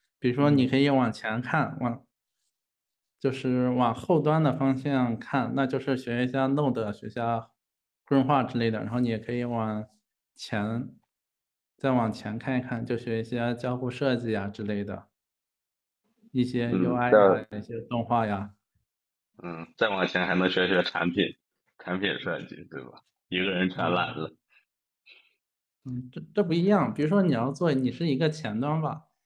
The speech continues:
Speaker 1: 你要做一个网站，
Speaker 3: 嗯。
Speaker 1: 你做一个网站的话，
Speaker 3: 嗯。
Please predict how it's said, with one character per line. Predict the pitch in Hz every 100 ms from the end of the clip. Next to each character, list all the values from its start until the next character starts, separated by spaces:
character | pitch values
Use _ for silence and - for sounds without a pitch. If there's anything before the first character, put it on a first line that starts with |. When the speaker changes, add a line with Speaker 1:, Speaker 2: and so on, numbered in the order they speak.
| _
Speaker 1:
你 | 131
要 | 127
做 | 135 160
一 | 131
个 | 139
网 | 143 82 92
站， | 139 127
Speaker 3:
嗯。 | - _ _ _ _ _ _
Speaker 1:
你 | - 131
做 | 131 175
一 |
个 | 151
网 | 170 151 117
站 | 151
的 | 143
话， | 147 151 131
Speaker 3:
嗯。 | -